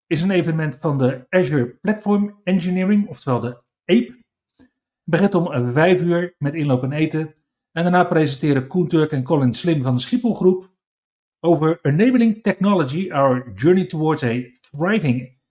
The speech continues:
DevOps Platform. En na een korte pauze van een kwartiertje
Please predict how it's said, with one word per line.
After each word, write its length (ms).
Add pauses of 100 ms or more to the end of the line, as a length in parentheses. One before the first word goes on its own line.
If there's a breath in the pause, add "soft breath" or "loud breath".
(100)
DevOps 680
Platform. 600 (580)
En 140
na 100
een 100
korte 440 (260)
pauze 560 (100)
van 160
een 180
kwartiertje 680